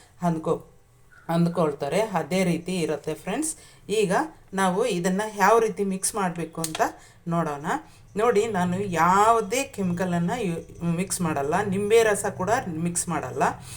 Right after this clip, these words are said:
ನಿಂಬೆ ರಸ ಮಿಕ್ಸ್ ಮಾಡಿದರೂ ಕೂಡ ಸ್ವಲ್ಪ ದಿನ ಇರುತ್ತೆ.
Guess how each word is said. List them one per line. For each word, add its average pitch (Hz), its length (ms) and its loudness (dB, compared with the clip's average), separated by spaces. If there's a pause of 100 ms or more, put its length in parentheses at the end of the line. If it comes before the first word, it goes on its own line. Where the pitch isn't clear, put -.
(260)
ನಿಂಬೆ 240 340 4
ರಸ 262 280 4
ಮಿಕ್ಸ್ 226 300 -6
ಮಾಡಿದರೂ 202 360 0
ಕೂಡ 202 200 0
ಸ್ವಲ್ಪ 247 540 0
ದಿನ 220 220 0
ಇರುತ್ತೆ. 185 840 -4